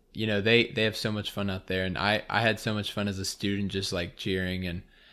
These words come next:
sitting there and watching them. So always great to see the women's soccer team. And we, how we're gonna cover the revenue and non-revenue sports is with football and basketball,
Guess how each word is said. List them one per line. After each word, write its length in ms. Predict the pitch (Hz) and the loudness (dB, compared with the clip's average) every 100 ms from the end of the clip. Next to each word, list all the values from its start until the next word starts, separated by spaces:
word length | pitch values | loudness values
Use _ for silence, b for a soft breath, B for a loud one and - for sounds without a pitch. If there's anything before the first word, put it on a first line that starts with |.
| b _ | b _
sitting 280 | - 101 101 | -6 -4 -2
there 140 | 92 | -2
and 80 | 92 | -2
watching 340 | 85 85 87 85 | -4 -6 -8 -6
them. 200 | 85 87 | -6 -6
So 360 | - 90 87 - - - - - | -4 -2 -4 -8 -16 -20 -12 2
always 300 | 131 143 127 | 6 8 6
great 260 | 120 110 104 | 6 4 2
to 80 | |
see 160 | - 113 | -4 -2
the 120 | 104 | 0
women's 280 | 98 95 95 | 0 0 -2
soccer 280 | - 92 98 | -2 -4 -4
team. 240 | - 98 | -2 0
And 200 | 98 101 - | 0 -2 -4
we, 400 | 113 127 143 147 B B B _ _ - | 2 6 6 4 B B B _ _ -2
how 220 | 156 175 | 8 8
we're 100 | 185 | 8
gonna 160 | 160 131 | 6 4
cover 320 | 127 113 117 | 4 4 4
the 100 | 101 | 4
revenue 600 | 101 101 107 110 110 107 - _ - | 2 2 0 0 -2 -6 -14 _ -4
and 140 | 101 | 0
non-revenue 540 | 95 104 113 120 131 127 | 2 4 4 2 2 0
sports 360 | - 147 143 | 2 2 4
is 280 | 107 98 - - _ - | 2 0 -4 -10 _ -4
with 160 | 101 | -4
football 520 | - 135 139 139 131 123 | 0 0 4 8 10 8
and 100 | 107 | 6
basketball, 840 | 110 107 120 110 110 110 110 | 4 4 0 2 4 4 2